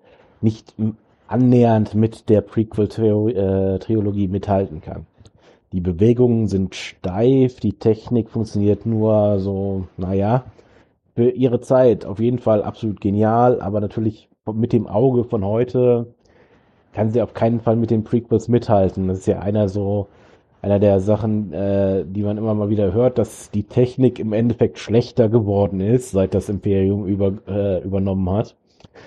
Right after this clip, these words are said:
weil eben in der Republik viel mehr Droiden eingesetzt wurden mit, äh, und viel mehr andere Technologie, die einfach nicht mehr existiert in Episode vier. Dementsprechend,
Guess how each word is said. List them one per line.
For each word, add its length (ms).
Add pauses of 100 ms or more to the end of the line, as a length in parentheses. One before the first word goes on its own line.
(380)
weil 420
eben 240
in 140
der 120
Republik 680 (100)
viel 220
mehr 240
Droiden 500
eingesetzt 600
wurden 420
mit, 540
äh, 160
und 600 (260)
viel 160
mehr 240
andere 380
Technologie, 600
die 260
einfach 220
nicht 180
mehr 100
existiert 520
in 100
Episode 460
vier. 320 (1200)
Dementsprechend, 1160